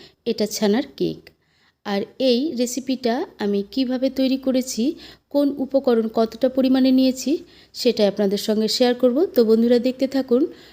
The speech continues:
লোভনীয় এই কেক তৈরির রেসিপিটা আমি কিভাবে তৈরি করেছি। আর প্লিজ ভিডিওটা দেখার পূর্বে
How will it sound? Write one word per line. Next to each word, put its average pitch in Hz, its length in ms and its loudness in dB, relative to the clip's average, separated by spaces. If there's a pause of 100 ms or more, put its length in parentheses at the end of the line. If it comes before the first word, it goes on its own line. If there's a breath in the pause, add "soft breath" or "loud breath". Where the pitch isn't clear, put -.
(120 loud breath)
লোভনীয় 269 720 2
এই 208 160 4 (100)
কেক 269 240 2
তৈরির 254 280 0
রেসিপিটা 240 540 -4 (420 loud breath)
আমি 202 200 0
কিভাবে 226 440 -2
তৈরি 247 280 0
করেছি। 262 400 0 (160)
আর 185 240 -2 (440 soft breath)
প্লিজ 240 340 -4 (220)
ভিডিওটা 208 360 0
দেখার 208 340 0
পূর্বে 247 260 -2